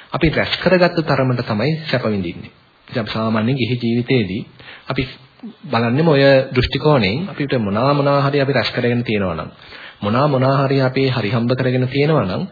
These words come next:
ඒ හරහා තමයි අපි සතුටු වෙන්නේ. ඒ හරහා තමයි අපි සතුටක් හොයන්නේ.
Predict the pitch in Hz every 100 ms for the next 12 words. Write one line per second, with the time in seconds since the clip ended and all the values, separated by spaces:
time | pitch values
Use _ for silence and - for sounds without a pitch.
0 | - - - 165 165 139 131 123 123 143
1 | - 131 120 120 113 92 - - - -
2 | - - - 143 151 156 147 147 135 160
3 | 170 147 127 120 135 151 - 143 104 104
4 | -